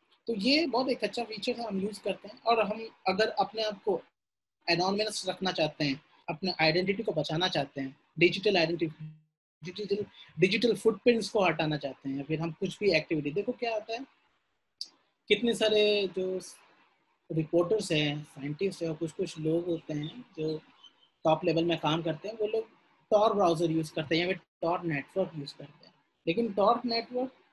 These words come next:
बहुत सिक्योर चीज़ है, उसको यूज़ करने से प-, प्राइवेसी काफ़ी अच्छा मिलता है, anonymity मिलता है। लेकिन प्रो-, Tor नेट-,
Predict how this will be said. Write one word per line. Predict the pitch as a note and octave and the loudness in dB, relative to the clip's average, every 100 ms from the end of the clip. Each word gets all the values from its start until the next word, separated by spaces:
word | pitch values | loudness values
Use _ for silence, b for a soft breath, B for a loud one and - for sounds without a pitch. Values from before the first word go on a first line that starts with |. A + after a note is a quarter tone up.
| _ - | _ -8
बहुत | D#3+ E3 G#3+ - | -2 0 0 -2
सिक्योर | G3+ - G#3 G#3+ | -6 0 0 0
चीज़ | G#3+ G3 A#3+ | -4 -4 -6
है, | |
उसको | C#4+ F3 - | -10 -12 -6
यूज़ | F#3 F3 F3+ - | -2 0 0 -2
करने | F3+ F3 | -6 -4
से | F#3+ | -6
प-, | F#3 | -4
प्राइवेसी | D#3+ D#3 D3 C#3 D#3 F3 | -6 -4 -4 0 0 -2
काफ़ी | D#3+ D3+ E3+ | -6 -2 -2
अच्छा | D3+ E3 | -2 -2
मिलता | D#3 D3+ | -2 0
है, | D3+ | 0
anonymity | C#3+ E3+ F3 F3 | 0 -2 -6 -4
मिलता | F#3+ D3+ - | 0 0 -2
है। | - - b b b | -6 -8 b b b
लेकिन | F#3+ G3+ B3+ | 2 4 4
प्रो-, | - G#3 - - - G3 | 4 2 2 -6 2 6
Tor | A#3 B3 | 6 6
नेट-, | A#3+ | 2